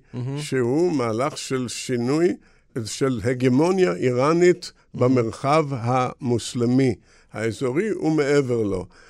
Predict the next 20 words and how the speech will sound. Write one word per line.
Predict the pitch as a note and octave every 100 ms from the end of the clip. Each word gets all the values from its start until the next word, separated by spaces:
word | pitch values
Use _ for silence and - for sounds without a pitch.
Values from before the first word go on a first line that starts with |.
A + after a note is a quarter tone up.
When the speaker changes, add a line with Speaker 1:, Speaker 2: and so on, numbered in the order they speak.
| - -
Speaker 2:
לכן | A#2 - G3+ F#3+ D#3+ B2+ - _
זה | A2 A#2 D3 C#3+
לא | D#3 F#3+ F3+ D#3
כמו, | - B2 C3 A#2 - - - - A2+ -
רועי, | A#2 C3 D#3 E3 C3
אתה | C3+
אומר, | B2+ D3 C#3
מבחינתם | C#3 C3 - C3+ B2+ A#2+ E3 E3
לא, | D#3+ E3+ A#2+
זה | C3+
ממש | C3+ C3 C3 D#3 F3 - D#3
מבחינתנו. | D3+ A#2+ C#3 C#3 B2 - D#3 E3+ C#3 F#2 - _ _ _ C#3
זה | G#2+ C3 C3+
אסון | - A2 - E3+ F3
מוחלט | D3+ B2+ - C3+ D3+ -
מבחינתנו. | C3+ A#2+ - A#2+ A#2 - C#3+ C#3 G#2+ F2+ _ _ _ _ -
אה, | A2+ A#2+
מבחינתם, | B2 A2 B2+ C3 C#3+ - F#3+ E3+ C3
כמובן, | C#3 C#3 B2+ C3 A#2 G#2
אבל | A2 A2+ A2+